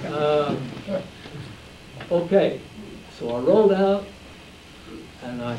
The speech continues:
finally reached over. Well, I didn't final. I think I had a hold of that thing when I went out and got on. I didn't want to lose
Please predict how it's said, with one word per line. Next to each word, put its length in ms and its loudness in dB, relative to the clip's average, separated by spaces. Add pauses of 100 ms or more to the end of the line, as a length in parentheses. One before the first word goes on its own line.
finally 340 2
reached 360 0
over. 340 0 (1300)
Well, 140 -8
I 160 -6
didn't 340 -2
final. 460 -6 (320)
I 100 -6
think 160 -2
I 100 -6
had 200 -4
a 40 -4
hold 260 -4
of 60 -10
that 220 -12
thing 240 -8
when 140 -8
I 80 -8
went 260 -4
out 340 -4 (200)
and 340 -10
got 180 -4
on. 260 -4
I 80 -6
didn't 180 -2
want 120 -2
to 140 -2
lose 240 -4